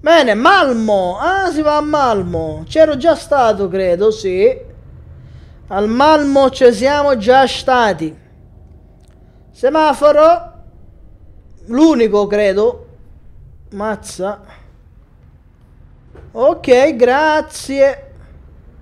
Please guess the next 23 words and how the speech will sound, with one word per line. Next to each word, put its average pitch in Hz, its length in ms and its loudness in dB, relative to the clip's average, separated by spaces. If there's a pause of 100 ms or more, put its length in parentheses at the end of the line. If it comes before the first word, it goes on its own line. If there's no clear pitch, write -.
(3750)
Allora. 226 640 -2 (640)
Ma 339 160 -8
dove 370 200 -4
cacchio 339 400 2
è? 208 400 -2
Ah, 269 220 -4
già, 254 200 -2
qual 311 140 0
è 294 60 4
il 214 100 2
limite 196 440 -6
qua? 190 240 -6
Oh, 202 120 -2
prima 208 240 -4
che 240 100 -2
lo 247 160 -2
supero. 156 640 -10 (840)
Qua 226 200 0
il 214 100 0
limite 233 320 -2
è 190 60 -6
cinquanta. 175 840 -12 (840)
Vado. 196 680 -2